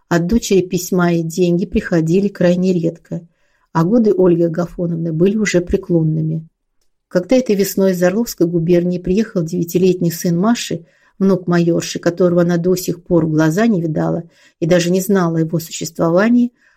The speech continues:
Ольга Агафоновна всерьез испугалась и пошла советоваться о том, как быть, к соседу, уважаемому всем переулком портному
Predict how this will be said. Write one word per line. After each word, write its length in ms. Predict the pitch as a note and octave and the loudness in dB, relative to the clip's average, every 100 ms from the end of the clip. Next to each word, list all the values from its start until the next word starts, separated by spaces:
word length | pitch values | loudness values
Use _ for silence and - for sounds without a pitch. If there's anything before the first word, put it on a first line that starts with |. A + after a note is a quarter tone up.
| _ | _
Ольга 240 | A3+ A#3+ G#3 | 0 2 2
Агафоновна 600 | F3 E3 - G3 A3 A3 | 2 0 0 0 0 -2
всерьез 480 | - F3+ F3 F#3 E3+ | 0 2 2 0 -4
испугалась 680 | - - E3+ F#3 A#3 - | -6 -4 0 0 0 -2
и 40 | E3+ | -4
пошла 400 | E3+ D#3 - G3 | -2 -2 -2 -2
советоваться 760 | - F3 E3 F3 G3+ G#3+ - G3+ | 0 2 2 -2 -4 -6 -4 -4
о 40 | |
том, 260 | G3 G3 G3+ | 0 0 0
как 280 | G3+ G3+ | 0 0
быть, 360 | E3 E3 E3+ - _ | 0 0 -2 -12 _
к 80 | - | -12
соседу, 680 | - G3+ - D#3 D#3 D#3+ - _ _ _ _ - - | -10 -8 0 0 0 -4 -6 _ _ _ _ -12 0
уважаемому 840 | F3 E3 D3+ D#3 F3+ A3 G3 E3 | 2 4 2 2 0 0 -2 -4
всем 320 | D#3 - E3 | -6 -4 -4
переулком 600 | D#3+ E3 D#3+ G3 A3+ A3 | 0 0 2 0 0 -2
портному 600 | - D#3+ D#3+ D#3+ G3 G#3 | 0 -2 0 0 0 -2